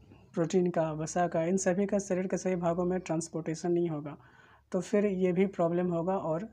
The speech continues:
जीव मर सकते हैं। मीन्स ये सारा जो भी प्रक्रिया हमारे शरीर के अंदर होती है, जिससे हमारे शरीर के अणुओं की रक्षा हो सके, वो सारा का सारा क्या कहलाएगा? जैव प्रक्रम कहलाएगा। ठीक है, तो परिभाषित कैसे करेंगे?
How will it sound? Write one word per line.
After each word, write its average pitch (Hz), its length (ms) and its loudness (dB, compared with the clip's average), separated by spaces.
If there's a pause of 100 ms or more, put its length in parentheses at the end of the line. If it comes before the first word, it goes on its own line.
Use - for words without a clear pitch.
(140)
जीव 165 280 -4 (340)
मर 156 180 0
सकते 131 340 -12
हैं। 131 240 -12 (480)
मीन्स 262 260 4 (140)
ये 208 320 4
सारा 185 420 4
जो 180 220 0
भी 208 140 2
प्रक्रिया 196 420 2
हमारे 170 300 0
शरीर 175 320 -2
के 175 120 -4
अंदर 156 220 -2
होती 151 300 -8
है, 143 180 -8 (540)
जिससे 196 260 -2
हमारे 202 340 2
शरीर 190 320 0
के 196 100 0
अणुओं 185 220 2
की 190 120 0
रक्षा 165 300 -2
हो 156 140 -2
सके, 135 280 -12 (540)
वो 180 100 -2
सारा 185 380 6
का 196 140 2
सारा 175 280 2
क्या 170 160 0
कहलाएगा? 170 420 -2 (240)
जैव 165 400 0
प्रक्रम 147 440 -6
कहलाएगा। 131 460 -10 (380)
ठीक 214 260 0
है, 226 80 2
तो 220 120 0
परिभाषित 180 480 0
कैसे 202 260 2
करेंगे? 208 360 0